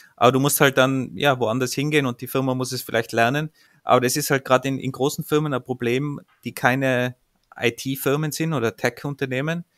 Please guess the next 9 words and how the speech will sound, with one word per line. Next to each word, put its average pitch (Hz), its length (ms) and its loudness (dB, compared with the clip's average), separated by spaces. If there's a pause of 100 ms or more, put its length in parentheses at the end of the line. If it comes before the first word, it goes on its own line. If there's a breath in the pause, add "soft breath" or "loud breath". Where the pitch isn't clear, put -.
(180)
in 131 140 -2
denen 127 460 2
die 117 460 -4
I-T-Abteilung 120 880 0
halt 113 120 0
ein 110 80 -4
kleinerer 117 460 -2
Bereich 107 440 -4
ist. - 380 -4